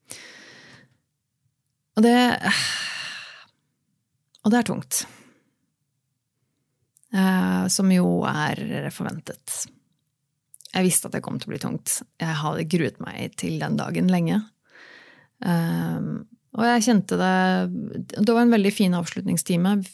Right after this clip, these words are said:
fikk, ehm, rundet av på en, på en fin måte. Eh, jeg fikk sagt det jeg ville si. Eh,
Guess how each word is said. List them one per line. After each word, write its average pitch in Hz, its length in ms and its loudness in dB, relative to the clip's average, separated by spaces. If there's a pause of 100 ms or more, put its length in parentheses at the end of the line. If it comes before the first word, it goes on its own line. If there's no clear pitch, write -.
(100)
fikk, - 300 -8
ehm, 175 360 0 (440)
rundet 175 320 0
av 156 140 -4
på 170 80 -2
en, 170 400 -2
på 180 140 -4
en 170 120 0
fin 175 240 -2
måte. 170 380 -2 (840)
Eh, 170 360 0
jeg 160 100 -4
fikk 185 140 -2
sagt - 200 -6
det 170 80 -2
jeg 165 140 -4
ville 165 180 -4
si. 175 220 0 (1120)
Eh, 175 600 0